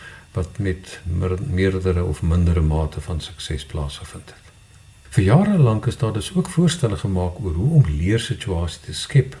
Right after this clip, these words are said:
waar die leerder meer aktief betrokke is. Nou ja, selfgerigte leer of eksperimentele leer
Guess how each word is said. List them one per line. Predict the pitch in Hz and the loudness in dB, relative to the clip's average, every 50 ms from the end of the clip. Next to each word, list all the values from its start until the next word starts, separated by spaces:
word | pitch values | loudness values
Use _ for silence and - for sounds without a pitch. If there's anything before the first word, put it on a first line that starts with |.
| - - - - - - - | -20 -20 -16 -14 -14 -10 -6
waar | - 101 95 | -4 -4 -2
die | 92 92 85 | -2 -2 -2
leerder | 82 87 92 101 104 101 104 92 82 | 0 0 0 0 0 -2 -2 0 0
meer | 78 80 85 92 98 - | 2 2 2 0 0 -2
aktief | - 90 - - - - 139 - - | -6 -8 -10 -2 4 4 4 4 4
betrokke | - - - - - 73 - - - - - | 0 -6 -6 -4 -6 -6 -6 -8 -12 -14 -14
is. | - - - - - - - - - - - - - - | -14 -16 -16 -16 -18 -20 -20 -20 -20 -20 -20 -20 -14 -10
Nou | - 87 | -8 -8
ja, | 82 85 82 | -8 -8 -10
selfgerigte | - - - 123 117 120 117 - - 120 113 110 - - - - 104 | -12 -4 0 2 4 4 2 2 0 0 0 0 -2 -6 -8 -6 -6
leer | 90 87 92 98 101 98 - | -4 -4 -4 -4 -4 -6 -6
of | 87 - - | -10 -12 -12
eksperimentele | - 80 - - - 95 90 87 80 80 78 76 76 - - - 117 113 110 107 101 101 101 98 98 | -12 -12 -12 -8 -4 -2 -2 0 0 0 -2 -4 -6 -6 -4 -2 -2 0 0 -2 -4 -4 -4 -4 -4
leer | 95 92 92 95 95 98 98 - | -4 -4 -2 -2 0 -2 -2 -2